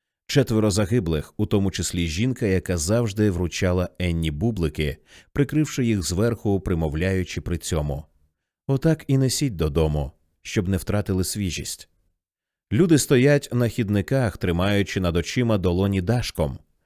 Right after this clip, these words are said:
Дивляться у східний бік, звідки прилетів звук вибуху. Там здіймається чорний дим.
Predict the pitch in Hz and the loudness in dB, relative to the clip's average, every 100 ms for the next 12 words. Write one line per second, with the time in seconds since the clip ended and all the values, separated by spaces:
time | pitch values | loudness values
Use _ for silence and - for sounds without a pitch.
0 | _ _ _ 104 147 170 156 - 147 139 | _ _ _ 0 2 4 4 2 2 0
1 | - 120 - 117 92 92 80 90 123 - | 0 -4 0 0 2 2 2 0 -2 -4
2 | _ 92 80 131 - 127 120 98 92 - | _ -8 -2 -2 -2 -4 0 0 0 0
3 | 95 85 80 92 78 117 98 78 78 69 | 0 0 0 -2 0 0 0 -2 -4 -6
4 | - _ _ _ - 170 170 110 113 101 | -8 _ _ _ -2 0 2 2 2 4
5 | 101 113 101 - 104 90 - - 92 80 | 2 2 0 0 0 0 -4 -2 0 0
6 | 82 76 80 78 71 | 0 0 0 0 -2